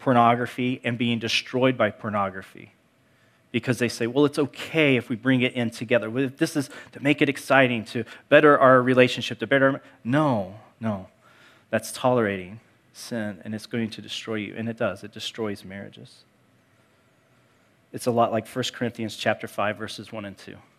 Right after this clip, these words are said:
It says, do you have that one? First Corinthians five, twenty-two. It says it's actually reported among you that there is one who has his, his father's wife, and you tolerate it.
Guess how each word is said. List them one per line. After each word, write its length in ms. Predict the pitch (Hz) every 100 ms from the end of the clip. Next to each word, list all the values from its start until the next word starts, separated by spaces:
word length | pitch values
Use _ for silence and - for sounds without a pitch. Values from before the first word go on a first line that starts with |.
| _ _ _ _ _ _ _ _ _ _
It 80 | 104
says, 540 | - 101 107 - - - _ _ _ _ _ _ _
do 60 | 107
you 80 | 101
have 120 | 101
that 160 | 110
one? 140 | 117 151 _ _ _ _ _ _ _
First 240 | - 113 -
Corinthians 520 | 117 110 117 120 -
five, 340 | 113 113 123 - _ _ _ _ _ _ _ _ _ - -
twenty-two. 540 | - 113 110 - 120
It 60 | 117 _ _ _ _ _ - - - -
says 200 | 135 117
it's 140 | 117
actually 480 | 123 117 - 120 117
reported 500 | 110 110 - 135 117
among 280 | 110 113 123
you 120 | 110
that 200 | 104 104
there 140 | 107 107
is 180 | 104
one 180 | 113 117
who 80 | 110
has 220 | 107 98
his, 240 | 104 95 - - _ _ _
his 180 | 104 -
father's 420 | - 113 107 98
wife, 500 | 101 107 87 - - _ _ _ _ _ _ _
and 120 | 104 95
you 60 |
tolerate 500 | - 82 85 78 82
it. 120 | 82